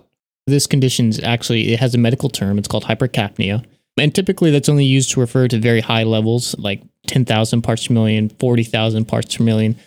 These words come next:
which is when it starts getting very, very dangerous at forty thousand parts per million. Um, you start having these things become life-threatening. Fifty thousand parts per million, you're basically a drunk person. Seventy thousand parts per million,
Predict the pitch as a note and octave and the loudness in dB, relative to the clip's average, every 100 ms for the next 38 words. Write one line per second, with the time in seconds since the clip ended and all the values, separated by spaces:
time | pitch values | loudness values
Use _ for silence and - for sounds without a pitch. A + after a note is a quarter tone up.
0 | _ _ - D3 D#3 C#3+ D3 C3+ - C3+ | _ _ 0 0 2 2 2 0 0 -2
1 | B2+ A#2+ A2 A#2 B2 A#2 A2+ B2 A#2 G2+ | 0 0 2 2 2 2 2 2 2 0
2 | G#2+ G#2+ G#2+ G#2+ - A2+ A2+ A#2+ - A#2 | -2 -2 -2 -4 -2 0 0 -2 -4 -2
3 | A2 A#2 A#2 A2+ - A#2 A2+ A#2 A#2 - | 0 0 0 0 0 2 2 2 0 -2
4 | B2+ A#2+ A#2+ A#2+ B2 A#2+ C3 A#2+ B2 B2+ | 0 2 4 4 2 2 2 2 2 2
5 | B2 A#2 - A#2+ A2+ A#2 A#2 A2+ A2 - | 2 0 0 0 0 -2 0 0 -2 -2
6 | A#2+ A2 A2+ A2 - - A#2 A#2 A2+ A2+ | -2 0 0 0 -2 -2 -2 0 0 0
7 | A#2 A#2 - - _ - A#2 - A#2 A#2 | 0 0 -2 -12 _ -4 -2 0 2 4
8 | A#2 A2+ A#2 - B2+ A2+ G#2 A#2 A2 - | 2 2 0 0 0 0 0 0 0 -2
9 | A2+ A2+ A#2+ A2+ - - - B2+ B2+ B2 | -2 0 0 0 -2 -4 -2 0 0 0
10 | A#2 A#2+ A2+ B2 - B2+ B2 B2 B2 | 0 0 0 -2 0 0 2 2 0